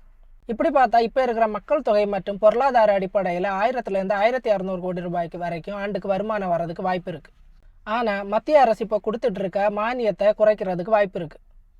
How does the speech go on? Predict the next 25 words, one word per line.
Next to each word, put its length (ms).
அது 180
மட்டும் 280
இல்லாம 260
ஹைகோர்ட்டு, 640
காவல்துறை 540
போன்ற 280
மாநில 420
அரசு 320
நிர்வாகங்களுக்கான 840
செலவுகள் 460
எல்லாமே 360
புதுச்சேரி 480
அரசு 300
ஏத்துக்க 300
வேண்டியிருக்கும். 460
இதுக்கு 380
ரெண்டாயிரம் 500
கோடியிலிருந்து 520
மூவாயிரம் 480
கோடி 200
வரைக்கும் 460
செலவு 320
அதிகமாகிறதுக்கு 840
வாய்ப்பு 260
இருக்கு. 180